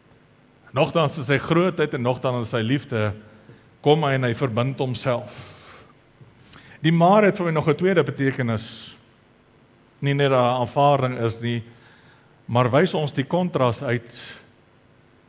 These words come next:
van die hoeveelheid mense, die kwantiteit wat hom aanvaar. En daar is 'n wêreld wat hom verwerp. En daar is die Jode wat hom verwerp.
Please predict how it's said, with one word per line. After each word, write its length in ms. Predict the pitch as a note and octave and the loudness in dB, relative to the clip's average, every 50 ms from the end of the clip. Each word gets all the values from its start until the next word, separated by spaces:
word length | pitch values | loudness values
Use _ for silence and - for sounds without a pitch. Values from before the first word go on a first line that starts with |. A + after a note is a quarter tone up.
| _ _ _ _ _ - | _ _ _ _ _ -8
van 400 | C3+ G#2+ - - C3 B2 A#2+ A2 | -8 -6 -2 -2 -2 -2 -2 -2
die 260 | A#2+ A#2+ A#2+ A#2 A2 - - - | -2 -2 -2 -4 -6 -8 -10 -8
hoeveelheid 560 | C3+ C3 - - F3+ F3 D#3+ D3 B2+ A#2 A2 | -8 -6 -4 -2 -2 0 0 0 0 -2 -2
mense, 340 | A2 G#2+ G2+ G2 - - G#2 | -4 -6 -6 -6 -6 -6 -6
die 140 | F#2+ G2+ - | -8 -8 -6
kwantiteit 760 | - C3+ B2+ B2+ B2 B2+ A#2 - D3 B2+ G#2+ - - - - - - - - _ _ _ _ _ _ _ _ _ _ _ _ _ _ _ _ _ _ _ _ _ - | -4 -4 -4 -4 -4 -8 -8 -6 -6 -8 -8 -10 -14 -20 -20 -20 -20 -20 -20 _ _ _ _ _ _ _ _ _ _ _ _ _ _ _ _ _ _ _ _ _ -6
wat 220 | G#2+ G#2+ G#2+ G2+ | -4 -4 -4 -2
hom 140 | A#2+ G#2+ G2+ | -4 -4 -4
aanvaar. 420 | F#2+ F#2 - G#2+ F#2+ F2 F#2 - - - - - _ _ _ _ _ _ _ _ _ _ _ _ _ _ _ _ _ _ _ _ _ _ _ - - - - | -4 -6 -6 -8 -8 -8 -10 -16 -20 -20 -20 -20 _ _ _ _ _ _ _ _ _ _ _ _ _ _ _ _ _ _ _ _ _ _ _ -20 -20 -16 -4
En 60 | - A#2+ | 2 4
daar 140 | B2+ C3 | 6 6
is 100 | C3 - | 6 6
'n 60 | D#3 C#3 | 8 8
wêreld 380 | C#3 D3+ D#3+ E3 E3 E3 D#3 | 10 10 10 8 6 6 4
wat 140 | D#3+ D3 C#3+ | 2 2 2
hom 140 | D3 C#3+ C#3 | 0 -2 0
verwerp. 580 | - D3 C3 C#3 D#3+ D#3 - - - - - - - - - - - - - - - _ _ _ _ _ _ _ _ _ _ _ _ _ _ _ _ _ _ _ _ _ - | 0 2 4 6 6 4 4 0 -6 -12 -14 -14 -16 -16 -18 -20 -20 -20 -20 -20 -20 _ _ _ _ _ _ _ _ _ _ _ _ _ _ _ _ _ _ _ _ _ -8
En 120 | - A2+ | -4 0
daar 160 | A#2 A2+ A2+ | 2 4 2
is 100 | G#2+ G2 | 2 0
die 120 | - A#2+ B2 | -2 -2 0
Jode 240 | C#3 D#3 E3 C#3+ | 2 2 2 2
wat 120 | B2 A2+ - | 2 0 0
hom 140 | A2+ G#2+ G2+ | -2 -4 -4
verwerp. 580 | - A2 G2 G2+ G2 F#2+ F#2+ - - - - | -4 -4 -2 -2 -2 -2 -6 -10 -18 -20 -20